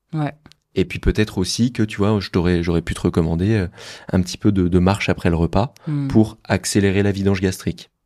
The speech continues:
Speaker 2: Tu vois, et si
Speaker 1: Hmm.
Speaker 2: tu l-, te retrouves avec ces, ces choses-là le matin, eh ben, ça veut dire tout simplement que, euh, que c'était en fait pendant la nuit que t'as eu toutes ces remontées,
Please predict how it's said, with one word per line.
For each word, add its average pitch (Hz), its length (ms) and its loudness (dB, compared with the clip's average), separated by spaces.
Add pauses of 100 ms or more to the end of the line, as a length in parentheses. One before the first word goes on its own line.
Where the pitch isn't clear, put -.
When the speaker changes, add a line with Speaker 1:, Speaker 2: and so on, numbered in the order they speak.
(140)
Speaker 2:
Tu - 100 0
vois, 104 140 6
et 156 60 2
si 151 140 -2
Speaker 1:
Hmm. - 40 -2
Speaker 2:
tu - 160 0
l-, 95 220 2 (420)
te 107 80 2
retrouves 101 360 4
avec 92 200 2
ces, 95 600 -4 (220)
ces - 140 -4
choses-là 101 380 2
le 95 60 4
matin, 92 440 2 (960)
eh 110 80 6
ben, 92 100 6
ça 92 140 0
veut 87 120 2
dire 101 200 2
tout - 120 -12
simplement 95 540 2
que, 120 180 -2
euh, 92 640 4 (920)
que 104 100 2
c'était 101 320 2
en 90 80 4
fait - 180 0
pendant 92 220 6
la 90 120 6
nuit 98 260 4
que - 60 -14
t'as 101 120 2
eu 90 100 2
toutes - 160 -8
ces - 120 0
remontées, 90 520 2